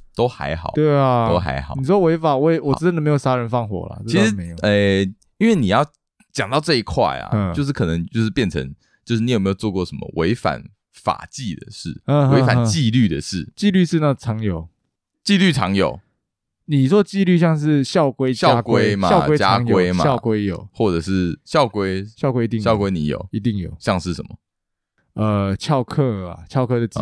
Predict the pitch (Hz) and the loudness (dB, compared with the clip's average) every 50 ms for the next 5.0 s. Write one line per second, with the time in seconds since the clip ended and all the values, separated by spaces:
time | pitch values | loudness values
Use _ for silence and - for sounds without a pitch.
0 | 139 - 101 95 87 82 - - - 87 - _ _ _ 101 101 92 92 85 78 | -4 -4 -4 -6 -6 -10 -16 -16 -18 -20 -20 _ _ _ -2 0 0 0 0 0
1 | 107 113 - 113 98 87 92 87 - - - - 110 101 95 92 90 85 87 87 | -2 0 2 0 0 0 0 -4 -4 -4 -4 -4 -2 -2 -2 -4 -6 -4 -4 -4
2 | 85 82 117 123 143 135 107 85 78 - _ _ _ _ _ _ _ _ - - | 0 0 0 2 2 2 2 0 0 -2 _ _ _ _ _ _ _ _ -8 -6
3 | 82 80 - - 107 98 78 78 82 80 69 80 73 67 73 71 - 73 104 - | -6 -4 -2 -2 0 0 0 0 0 -2 -2 -4 -6 -6 -6 -6 -8 -8 -2 0
4 | 233 240 180 - 160 139 113 113 113 123 127 123 117 104 98 98 _ - - 131 | 0 0 0 -2 0 0 0 2 2 2 2 2 2 0 -2 -4 _ -4 -4 -4